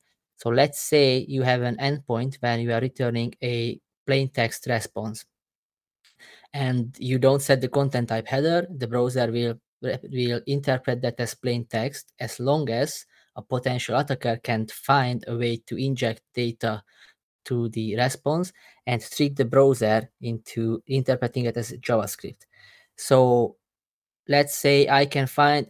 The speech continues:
a injection in your application where I can modify the data you will return to the client, and I can inject an X S S payload. And then I also find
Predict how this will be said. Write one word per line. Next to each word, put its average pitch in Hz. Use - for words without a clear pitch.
a 120
injection 135
in 123
your 123
application 120
where 117
I 120
can 120
modify 127
the 120
data 127
you 120
will 120
return 127
to 117
the 113
client, 135
and 117
I 123
can 120
inject 131
an 123
X -
S 127
S 117
payload. 107
And 123
then 127
I 123
also 165
find 131